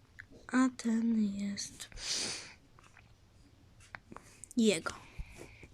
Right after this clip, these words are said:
Okej, mogę za to wracać. <laughs> Jak właśnie jest, chciałam go po prostu pokazać. Muszę kilka rzeczy też zrobić,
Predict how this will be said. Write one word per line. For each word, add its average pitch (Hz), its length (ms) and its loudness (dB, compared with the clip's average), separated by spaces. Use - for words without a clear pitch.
Okej, 202 200 -2
mogę 180 280 -4
za 180 80 -4
to - 120 -4
wracać. 175 540 -4
<laughs> - 580 0
Jak 208 140 6
właśnie 202 300 0
jest, - 440 -2
chciałam 330 380 10
go 240 120 8
po - 100 -6
prostu - 320 -2
pokazać. 190 320 6
Muszę 202 240 4
kilka 208 280 0
rzeczy 208 220 6
też 202 220 8
zrobić, 180 280 4